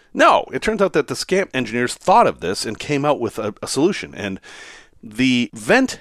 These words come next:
hatch in most R Vs, as you know, is fourteen inches square, but in the Scamp, it's twenty-eight by fourteen, and the whole thing flips open and makes an emergency exit. I mentioned this on the Facebook group. Um, if you go to scamp trailers dot com,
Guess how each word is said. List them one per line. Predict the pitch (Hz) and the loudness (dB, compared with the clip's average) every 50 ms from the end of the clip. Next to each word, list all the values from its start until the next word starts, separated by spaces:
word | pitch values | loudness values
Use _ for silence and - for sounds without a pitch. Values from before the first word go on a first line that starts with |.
| - | -10
hatch | - - 120 85 85 95 - - - _ | -6 -4 -2 -2 -2 -4 -4 -8 -6 _
in | 110 110 104 101 | -4 -2 -2 0
most | 95 110 123 139 - - | 0 2 2 2 0 -2
R | 107 104 107 | -2 -2 0
Vs, | 98 143 131 101 104 120 117 | 0 0 0 2 0 -2 -2
as | 107 98 95 92 87 | -2 -2 -2 -4 -6
you | 101 92 | -8 -6
know, | 87 78 80 120 147 | -4 -2 -2 0 -2
is | 123 - | -2 -4
fourteen | - - - - 107 113 - - - 113 107 | -8 -10 -8 -2 -2 -2 -2 -2 -4 -4 -2
inches | 98 87 - - 92 | -4 -4 -6 -8 -8
square, | - - - - - 120 120 131 151 143 95 71 | -8 -8 -8 -10 -8 -2 0 0 2 2 0 -2
but | - 82 82 | -4 -6 -8
in | 90 90 | -6 -6
the | 87 | -6
Scamp, | - - - - _ - 90 117 131 95 - _ - - - - - | -8 -8 -10 -10 _ -8 -8 -8 -8 -8 -12 _ -18 -20 -20 -14 -14
it's | - - - | -10 -10 -8
twenty-eight | - - - - 120 107 - 98 85 _ 127 185 110 - - 104 90 | -10 -10 -6 -6 -6 -6 -4 -8 -6 _ -2 -2 -2 -4 -6 -10 -8
by | - 82 87 | -8 -8 -8
fourteen, | - - 92 87 - _ - 98 85 80 - | -8 -8 -8 -8 -8 _ -10 -8 -8 -8 -8
and | - 92 95 90 | -10 -10 -8 -6
the | 82 | -8
whole | - - 92 117 135 156 170 | -8 -6 0 2 2 2 2
thing | - _ 156 139 127 | 0 _ -2 -2 -2
flips | - - - 127 117 - - | -4 -6 -6 -6 -6 -4 -2
open | 123 113 107 - 85 | -2 -2 -2 -2 -6
and | 85 85 | -6 -6
makes | 82 76 - - | -6 -8 -8 -10
an | 82 | -10
emergency | 80 80 85 82 71 73 71 - - - | -8 -6 -6 -8 -8 -10 -12 -12 -8 -2
exit. | 139 151 139 113 95 - - _ - - - - - - - - - | -2 -2 -2 -2 -6 -8 -8 _ -20 -20 -20 -20 -20 -20 -20 -16 -4
I | - 131 | -2 0
mentioned | 160 226 233 - 202 151 | 2 2 2 2 0 -2
this | 131 - - | -2 0 -2
on | 117 | -2
the | 95 90 | -4 0
Facebook | - 160 160 - _ - 110 | 0 0 -2 0 _ -4 -4
group. | _ - 104 95 - - - | _ -2 -4 -4 -4 -4 -2
Um, | 104 101 101 98 - - - - - | -2 -2 -2 -2 -8 -12 -16 -14 -6
if | - 131 - | -6 -2 -2
you | 190 196 | 0 2
go | 220 269 | 2 2
to | 269 247 | 2 2
scamp | - - - - 160 165 165 - - | -2 -4 -4 -2 -2 -2 -2 -4 -8
trailers | - - 143 139 139 143 151 143 - | -6 0 0 0 2 2 0 -4 -2
dot | _ 123 110 101 - | _ 2 2 2 0
com, | - - - 156 151 123 85 65 58 76 | -4 -8 -2 -2 0 0 -2 -4 -8 -12